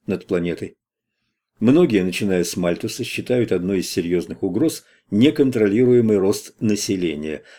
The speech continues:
За последнюю тысячу лет темпы роста подчиняются гиперболическому закону. Его экстраполяция на следующее столетие приводит к совершенно нереальным цифрам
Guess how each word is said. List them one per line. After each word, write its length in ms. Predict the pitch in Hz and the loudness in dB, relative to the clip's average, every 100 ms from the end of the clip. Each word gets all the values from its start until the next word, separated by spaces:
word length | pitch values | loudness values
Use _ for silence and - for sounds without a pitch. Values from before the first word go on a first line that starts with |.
| - | -6
За 180 | 113 117 | 0 2
последнюю 540 | 123 123 170 123 90 | 0 0 0 2 0
тысячу 420 | 90 90 - - | 0 -4 -4 -4
лет 220 | 90 87 - | 0 0 0
темпы 300 | 98 85 101 | -2 0 0
роста 380 | 160 - 127 - _ _ | -2 -2 -6 -6 _ _
подчиняются 800 | - 123 - 113 120 127 123 120 | 0 0 0 -2 0 0 0 0
гиперболическому 920 | 98 101 104 95 92 92 - - 90 | 0 2 2 2 0 -2 -6 -6 -6
закону. 540 | 80 85 - 73 67 - _ _ | -6 -8 -8 -10 -12 -18 _ _
Его 320 | - 107 123 - | 0 4 4 2
экстраполяция 840 | 117 - 110 107 127 156 147 90 | -2 0 0 2 2 2 0 -2
на 120 | 82 90 | -2 -4
следующее 580 | 92 82 80 - 95 | -4 -4 -4 -4 -4
столетие 520 | 82 - 117 151 117 95 | -2 -2 0 0 -2 -2
приводит 360 | 101 123 95 | 0 0 -2
к 60 | - | -4
совершенно 600 | 107 82 - 113 87 85 _ _ | -4 -2 -4 -4 -4 -8 _ _
нереальным 680 | 107 107 107 98 82 78 82 | 0 4 4 4 0 -4 -10
цифрам 480 | - 143 139 139 123 | -4 -2 0 -2 -4